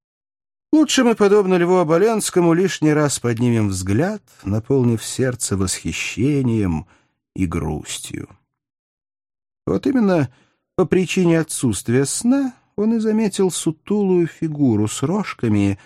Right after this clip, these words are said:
настороженно присматривающуюся к спящему Асланбею. <clears throat> "Опять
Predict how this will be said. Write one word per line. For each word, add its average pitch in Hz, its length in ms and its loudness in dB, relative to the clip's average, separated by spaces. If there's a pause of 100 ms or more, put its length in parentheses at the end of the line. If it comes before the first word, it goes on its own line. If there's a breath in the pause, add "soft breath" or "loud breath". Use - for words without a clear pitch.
(340 soft breath)
настороженно 156 1000 -2
присматривающуюся 120 1700 -2 (300 soft breath)
к - 80 -14
спящему 101 920 0
Асланбею. - 1200 -6 (960)
<clears throat> 156 1000 0
"Опять 110 440 0